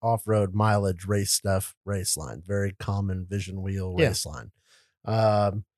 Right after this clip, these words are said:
Speaker 1: yeah, we just hammer them bitches with a half inch impact and
Speaker 2: Yep.
Speaker 1: let go. And I don't believe
Speaker 2: I'd
Speaker 1: I've
Speaker 2: be,
Speaker 1: seen too many loose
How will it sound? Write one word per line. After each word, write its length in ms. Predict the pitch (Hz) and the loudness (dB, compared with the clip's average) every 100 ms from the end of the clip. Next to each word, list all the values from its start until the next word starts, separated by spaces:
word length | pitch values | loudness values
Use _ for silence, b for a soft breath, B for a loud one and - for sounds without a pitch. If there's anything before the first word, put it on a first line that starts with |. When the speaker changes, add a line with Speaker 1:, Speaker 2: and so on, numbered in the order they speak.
| _ _ | _ _
Speaker 1:
yeah, 80 | 113 | 4
we 100 | 123 | 6
just 200 | 156 135 | 6 6
hammer 240 | 123 127 120 | 6 6 6
them 220 | 120 113 | 4 6
bitches 360 | 117 117 104 | 4 4 0
with 140 | 104 98 | 2 2
a 60 | 98 | 4
half 260 | 110 107 | 4 4
inch 220 | 107 98 | 2 2
impact 500 | 110 117 107 98 92 | 2 2 2 0 -2
and 100 | 95 | -2
Speaker 2:
Yep. 80 | 95 | 0
Speaker 1:
let 200 | 92 90 | 0 -2
go. 300 | 95 107 90 | 2 4 4
And 80 | 90 | 2
I 200 | 95 113 104 90 _ | 4 4 2 -2 _
don't 320 | 120 120 120 101 | 2 4 2 0
believe 320 | 107 107 104 | 2 2 6
Speaker 2:
I'd 140 | 127 | 6
Speaker 1:
I've 40 | 101 | 8
Speaker 2:
be, 120 | 135 | 8
Speaker 1:
seen 240 | 120 104 | 6 4
too 220 | 98 - 113 | 0 0 2
many 260 | 107 101 | 2 0
loose 360 | 92 101 98 | -2 -4 -4